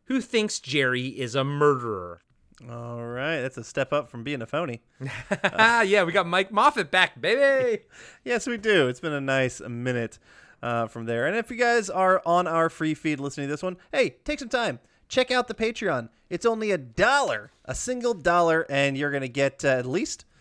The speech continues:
Speaker 2: some, some, uh, fun, you know, some quicker episodes. You're not gonna have to listen to the, uh, ads that Corey puts in on this one, you know?
Speaker 1: <laughs>
Speaker 2: Just consider it, guys. It's, uh, it really helps us out.
Speaker 1: That's right.
Speaker 2: All right.
Speaker 1: Yes, if, if you love us, if you've made us this far in the show, uh, yeah,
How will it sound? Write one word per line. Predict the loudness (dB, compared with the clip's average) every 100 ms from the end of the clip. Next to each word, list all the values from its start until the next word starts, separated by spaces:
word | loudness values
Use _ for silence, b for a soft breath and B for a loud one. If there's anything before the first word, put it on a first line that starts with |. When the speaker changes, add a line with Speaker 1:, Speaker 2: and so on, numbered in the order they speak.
| b b
Speaker 2:
some, | -6 0 4 4 2 -6
some, | -4 -4 -2 2
uh, | 4 4 2
fun, | -2 0 2 2 0 -2 -4 -8 b b b
you | 0
know, | 0
some | -2 -4
quicker | 0 2 2
episodes. | -2 0 0 0 -2
You're |
not | -4
gonna | -2 -4
have |
to | -4
listen | -6 -6 -8
to | -6
the, | -4 0
uh, | 2 2 0
ads | 2 2 0
that | -6 -6
Corey | -6 -6
puts | -6 -8 -4
in | -4 -4 -6
on | -8
this | -8 -8
one, | -6 -6 -4
you | -4
know? | -2 -2 -6 B -20
Speaker 1:
<laughs> | B -8
Speaker 2:
Just | -8 -8
consider | -10 -6 -4 -4
it, | -4
guys. | -4 -4 -6 _ -16
It's, | -14 -4
uh, | 0 0
it | -2
really | -2 0
helps | 0 -2
us | -10
out. | -10 -14 -10
Speaker 1:
That's | -8 -8
right. | -14 -16 -8
Speaker 2:
All | -8
right. |
Speaker 1:
Yes, | -6 -8
if, | -8
if | -6 -2
you | 0
love | 2 2
us, | 0 -2
if | -10
you've | -8
made | -2 -2 -2
us | -6
this | -6 -6
far | -2 -2 -2
in |
the | -4
show, | -6 -2 -2 -2 -4
uh, | -4 -6 -6
yeah, | -8